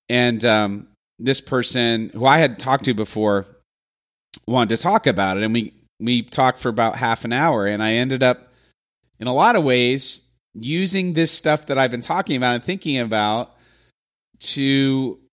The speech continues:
talk about the importance of baptism for their children and,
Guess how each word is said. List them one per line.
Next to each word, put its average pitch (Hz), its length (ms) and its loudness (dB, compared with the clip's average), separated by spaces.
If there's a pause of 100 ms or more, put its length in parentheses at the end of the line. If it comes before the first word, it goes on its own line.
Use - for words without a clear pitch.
(600)
talk 214 340 -2
about 123 640 2
the 127 100 0
importance 117 440 -2
of 113 100 -2
baptism 117 600 -4
for 92 460 -10 (380)
their 85 140 -6
children 135 760 2
and, 92 260 -6